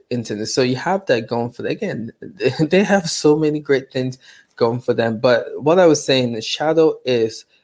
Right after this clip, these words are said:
the Google Stadia for virtual P C. Nothing can rival its simplicity,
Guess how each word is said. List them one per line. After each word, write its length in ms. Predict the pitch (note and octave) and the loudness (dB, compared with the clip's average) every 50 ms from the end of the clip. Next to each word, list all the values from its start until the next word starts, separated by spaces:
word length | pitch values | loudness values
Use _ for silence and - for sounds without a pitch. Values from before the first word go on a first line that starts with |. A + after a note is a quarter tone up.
| _ _ _ | _ _ _
the 140 | - C3 A#2+ | -2 -2 0
Google 300 | B2 C3 B2+ B2 B2 A#2+ | 0 0 0 0 0 -2
Stadia 760 | B2 - - - B2 A#2+ A#2 A2+ G#2+ G#2 A2 G#2+ G#2+ A#2 A#2+ - _ _ _ | -2 -6 -2 0 0 0 0 -2 -2 -2 -2 -2 -2 -4 -8 -16 _ _ _
for 140 | - A#2 A2 | -4 -4 -4
virtual 380 | A2+ A2 G#2+ G#2+ - A2 A2 | -4 -6 -6 -6 -8 -10 -12
P 240 | - - - G2+ G#2 | -12 -12 -10 -10 -8
C. 320 | - - G#2+ F2+ C2 A1+ - _ _ - - - _ _ _ _ _ _ | -8 -6 -6 -6 -8 -10 -16 _ _ -20 -20 -20 _ _ _ _ _ _
Nothing 600 | - A#2+ A#2 B2 F3+ G3 - A#3+ A3+ F#3+ F3+ E3 D3 D3 - _ - | -4 -2 0 0 0 0 0 2 2 2 0 -2 -6 -10 -16 _ -6
can 200 | - C#3+ B2+ A#2+ | -4 -2 -2 -2
rival 460 | A#2+ B2 B2 A#2+ A#2+ B2 A#2+ A#2 - - | -2 -2 -2 0 2 2 2 2 0 -2
its 200 | A2 A2+ A2 - | -4 -4 -2 -4
simplicity, 800 | - B2+ A#2+ A#2 - - C#3 C#3+ C#3+ - - F3+ F#3 G3+ G#3+ A3 | -4 -4 -6 -6 -4 -2 -2 -2 -2 -4 -4 -2 -2 0 -2 -2